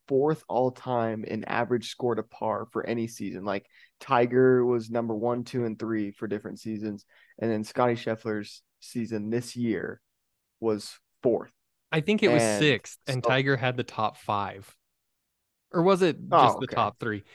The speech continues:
Speaker 2: Either way, Tiger had all the ones above him.
Speaker 1: Yeah, but the, I mean, to be in the, the vicinity a-, as that, as what Tiger was doing in the early two thousands, late nineties, like,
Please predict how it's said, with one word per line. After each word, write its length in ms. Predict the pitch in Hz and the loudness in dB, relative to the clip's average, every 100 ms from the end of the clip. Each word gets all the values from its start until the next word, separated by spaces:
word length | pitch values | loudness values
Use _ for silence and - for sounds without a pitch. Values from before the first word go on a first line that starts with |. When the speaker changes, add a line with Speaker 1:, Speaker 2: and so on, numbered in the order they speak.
| - | -6
Speaker 2:
Either 240 | 214 208 | 4 6
way, 180 | 175 135 | 8 6
Tiger 460 | 127 127 127 123 110 | 2 0 0 -2 -4
had 220 | 123 117 | -2 -2
all 240 | 104 120 110 | 0 -2 -2
the 100 | 107 | -2
ones 200 | 98 101 | -4 -6
above 300 | 98 98 95 | -6 -8 -10
him. 200 | 101 101 _ _ _ _ _ _ _ _ _ _ - | -14 -18 _ _ _ _ _ _ _ _ _ _ 0
Speaker 1:
Yeah, 320 | 165 151 113 | 6 8 6
but 300 | - 120 113 | 4 2 2
the, 240 | 139 131 143 | -4 -4 0
I 40 | |
mean, 180 | 139 139 | 0 0
to 100 | 151 | -2
be 260 | 123 139 139 | -2 0 2
in 120 | 127 | 0
the, 160 | 113 - | -2 -6
the 80 | 110 | -8
vicinity 920 | 107 - 131 123 110 107 104 113 - _ | -8 -4 -2 -2 -2 0 0 -4 -8 _
a-, 120 | - - | -8 -2
as 260 | 117 110 113 | -2 -2 -2
that, 400 | 110 104 107 107 | -4 -2 -2 -2
as 180 | 110 | -2
what 180 | 107 107 | -2 -4
Tiger 320 | - 107 101 | -4 -4 -4
was 140 | 92 - | -6 -6
doing 340 | 110 104 95 | -6 -4 -4
in 200 | 92 92 | -8 -8
the 60 | 95 | -8
early 280 | 87 95 98 | -6 -6 -8
two 180 | - - | -10 -8
thousands, 540 | 95 90 - 92 87 | -4 -4 -6 -12 -6
late 180 | 95 90 | -4 -2
nineties, 280 | 92 78 - - - - _ - 147 | -4 -8 -12 -20 -20 -20 _ -20 -6
like, 420 | 131 135 127 - | 2 4 2 -2